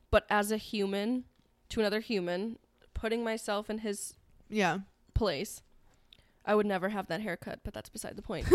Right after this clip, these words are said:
Speaker 2: <laughs>
Speaker 1: Um, to lose ten of the people closest to you,
Speaker 2: Yeah.
Speaker 1: regardless of if that was by indoctrinating them into your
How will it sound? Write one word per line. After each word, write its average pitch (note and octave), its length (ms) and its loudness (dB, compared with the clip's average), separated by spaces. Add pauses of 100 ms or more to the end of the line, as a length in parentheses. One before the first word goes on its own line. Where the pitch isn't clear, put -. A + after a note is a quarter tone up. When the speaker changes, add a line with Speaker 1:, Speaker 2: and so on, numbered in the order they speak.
(160)
Speaker 2:
<laughs> A#4+ 240 12
Speaker 1:
Um, F#3+ 520 8 (720)
to A#3+ 120 8
lose A3+ 640 2 (540)
ten G#3+ 340 0
of G#3 260 0
the G#3 380 2 (640)
people G3 540 0
closest A3 520 0
to C4 60 -4
you, D4 340 -2
Speaker 2:
Yeah. A4+ 220 10
Speaker 1:
regardless A3 500 6
of G3 200 2
if F#3+ 180 -4
that F3 340 -2
was E3+ 540 -4 (720)
by F#3 340 6
indoctrinating F#3 920 2
them F#3 320 -2
into F#3 320 -4
your F3+ 480 0